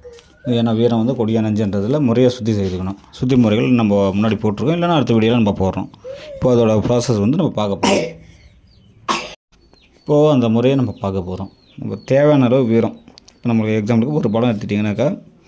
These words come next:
நம்ம நெல்லிக்காய் கந்தகம் ஒரு அதே அளவு, அதே அளவு வந்து நம்ம சாம்பிராணி. முதல்ல என்ன பண்ணணும்னா, நெல்லிக்காய் கந்தகத்தையும் ரெண்டுத்தையும் தனித்தனியாக அரைச்சி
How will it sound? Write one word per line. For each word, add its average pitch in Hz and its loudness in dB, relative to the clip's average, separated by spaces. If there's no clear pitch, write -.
நம்ம 123 6
நெல்லிக்காய் 120 4
கந்தகம் 110 2
ஒரு 110 2
அதே 107 2
அளவு, 101 0
அதே 131 2
அளவு 127 4
வந்து 135 4
நம்ம 120 4
சாம்பிராணி. 110 2
முதல்ல 139 2
என்ன 127 6
பண்ணணும்னா, 113 2
நெல்லிக்காய் 127 4
கந்தகத்தையும் 107 2
ரெண்டுத்தையும் 110 0
தனித்தனியாக 110 2
அரைச்சி 101 -2